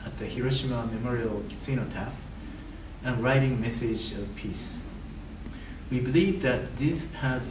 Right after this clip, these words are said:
helped to remind many people around the world of the importance of nuclear abolition.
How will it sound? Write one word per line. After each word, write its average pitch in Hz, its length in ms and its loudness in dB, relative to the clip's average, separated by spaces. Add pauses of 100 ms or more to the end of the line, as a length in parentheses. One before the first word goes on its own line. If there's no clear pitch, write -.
(100)
helped - 280 0 (320)
to 127 60 0
remind 120 600 4
many 147 300 2
people 98 520 -2
around 107 280 -2
the 101 80 0
world 110 360 0 (400)
of 120 220 -2
the 113 80 -2
importance 110 960 -2 (120)
of 104 200 -4 (100)
nuclear 113 400 -2
abolition. 104 540 -2